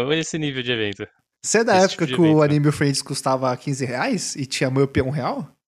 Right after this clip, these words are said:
Speaker 1: Não, quando eu entrei já tava um pouquinho mais caro. Mas eu lembro do Mup a um real. Quando o Mup a um real
Speaker 2: É,
Speaker 1: eu peguei.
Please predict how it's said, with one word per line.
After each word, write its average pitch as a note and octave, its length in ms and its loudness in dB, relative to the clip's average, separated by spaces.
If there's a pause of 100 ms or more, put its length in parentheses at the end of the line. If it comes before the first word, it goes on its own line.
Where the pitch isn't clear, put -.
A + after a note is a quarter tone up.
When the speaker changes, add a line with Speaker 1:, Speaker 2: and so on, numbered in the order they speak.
(840)
Speaker 1:
Não, A2 340 -2
quando G#2+ 160 -4
eu A2 40 0
entrei G#2 240 -4
já A2+ 100 -6
tava A#2+ 240 -2
um A#2+ 80 -10
pouquinho B2 280 -12
mais C#3 140 -10
caro. - 200 -6
Mas C3 140 0
eu D3 60 2
lembro D#3 140 0
do G3+ 80 -2
Mup F#3 180 -2
a F#3 40 0
um F#3 40 -2
real. F#3 260 0
Quando G#2+ 380 -10
o A2+ 80 -20
Mup G#2 180 -10
a A2+ 40 -8
um - 20 -6
real G#2 160 0
Speaker 2:
É, - 40 -4
Speaker 1:
eu - 40 -8
peguei. E3 300 -6